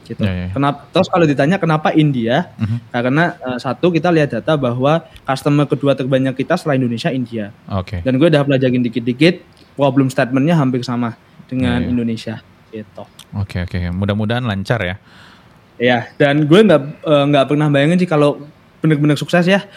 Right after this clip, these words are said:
Speaker 1: bisa nguasain market Indonesia sama India aja itu udah gede banget sih kalau
Speaker 2: <laughs> Iya, iya,
Speaker 1: bagi
Speaker 2: iya.
Speaker 1: gue ya.
Speaker 2: Iya, iya, iya, iya.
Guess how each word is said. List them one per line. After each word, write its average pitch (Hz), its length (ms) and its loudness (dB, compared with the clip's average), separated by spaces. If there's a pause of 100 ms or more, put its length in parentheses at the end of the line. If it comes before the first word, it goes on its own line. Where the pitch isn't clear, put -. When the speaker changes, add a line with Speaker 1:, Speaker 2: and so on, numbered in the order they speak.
(140)
Speaker 1:
bisa 143 240 2
nguasain 143 400 2
market 143 320 2
Indonesia 135 480 2
sama 156 240 2
India 151 380 4
aja 131 100 -2
itu 165 160 -2
udah 147 80 0
gede 123 320 -2
banget 127 300 -2
sih 131 160 -6
kalau 127 340 2
Speaker 2:
<laughs> - 60 -4
Iya, 92 180 -6
iya, - 60 -8
Speaker 1:
bagi 127 200 0
Speaker 2:
iya. 120 60 -4
Speaker 1:
gue 131 160 2
ya. 113 120 0 (360)
Speaker 2:
Iya, 98 80 2
iya, 92 240 -4
iya, 87 160 -4
iya. 85 60 -6